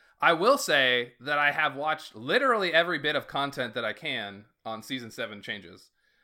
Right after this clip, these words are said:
I've watched all the new God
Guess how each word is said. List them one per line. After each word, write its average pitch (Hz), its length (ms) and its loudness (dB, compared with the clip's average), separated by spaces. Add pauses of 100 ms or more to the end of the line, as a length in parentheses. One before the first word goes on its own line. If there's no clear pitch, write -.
(120)
I've 120 180 -6
watched 110 400 -6 (800)
all 117 200 -2
the 107 160 -10
new 113 260 -10
God 147 440 0